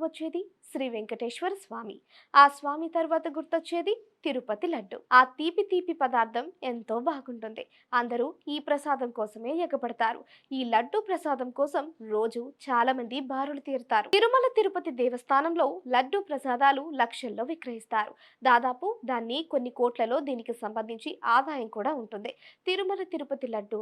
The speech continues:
అంటే చాలా మందికి ఇష్టం కూడా. ఈ లడ్డు కోసం భక్తులు తిరుమల తిరుపతి స్వామి దర్శనం చేసుకునే వాళ్ళు కూడా లేకపోలేదు. అయితే కేవలం తిరుపతిలో మాత్రమే కాదు, ఈ లడ్డు ప్రసాదం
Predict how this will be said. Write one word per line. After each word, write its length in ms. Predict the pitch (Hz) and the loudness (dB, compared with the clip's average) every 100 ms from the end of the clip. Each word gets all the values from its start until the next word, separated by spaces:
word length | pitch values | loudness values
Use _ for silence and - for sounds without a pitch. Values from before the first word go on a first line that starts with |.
| 214 | -6
అంటే 200 | 214 277 - - | -8 -12 -14 -10
చాలా 300 | 262 233 233 233 | -4 0 0 -2
మందికి 260 | 208 233 254 226 | -6 -10 -10 -12
ఇష్టం 240 | - 214 220 | -8 -10 -6
కూడా. 180 | 220 - - - - | -6 -6 -12 -18 -4
ఈ 40 | 285 277 | 0 0
లడ్డు 220 | 269 320 320 | 0 -2 -2
కోసం 260 | 302 302 311 240 | -2 -2 -4 -2
భక్తులు 360 | 220 - 247 285 311 | -2 -2 -4 -4 -4
తిరుమల 300 | 320 320 330 320 | -2 -2 -2 -4
తిరుపతి 320 | 254 240 247 240 | -6 -6 -8 -8
స్వామి 320 | 233 220 240 - 226 | -2 -2 -2 -4 -4
దర్శనం 340 | 220 277 269 269 | -2 -4 -6 -6
చేసుకునే 380 | 247 - 226 214 190 | -8 -8 -10 -2 0
వాళ్ళు 220 | 190 208 214 | 0 -4 -8
కూడా 160 | 233 294 | -6 -4
లేకపోలేదు. 560 | 302 262 277 269 277 277 - - - 392 | -6 -6 -4 0 -2 -4 -18 -20 2 4
అయితే 240 | 392 330 277 403 - | 4 2 -2 -2 -2
కేవలం 340 | 294 330 392 320 - | -2 2 0 -2 -4
తిరుపతిలో 460 | 262 302 427 427 427 381 | -4 0 2 4 4 4
మాత్రమే 380 | 311 240 247 285 | 2 -4 -4 -4
కాదు, 220 | 339 285 - - _ 349 | -4 -4 -6 -12 _ 4
ఈ 40 | 370 | 6
లడ్డు 200 | 392 381 392 339 | 6 4 0 -2
ప్రసాదం 360 | 330 277 302 | 0 0 -2